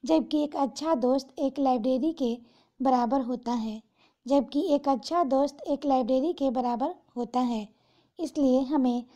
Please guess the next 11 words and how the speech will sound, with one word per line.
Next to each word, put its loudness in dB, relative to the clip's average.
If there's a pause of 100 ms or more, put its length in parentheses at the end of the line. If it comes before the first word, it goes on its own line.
(200)
दोस्तों 2
का 2
चुनाव 0
करते -4
समय -2 (420)
ध्यान 0 (800)
से, 0
अच्छे -4
से -4
परख -2
के -8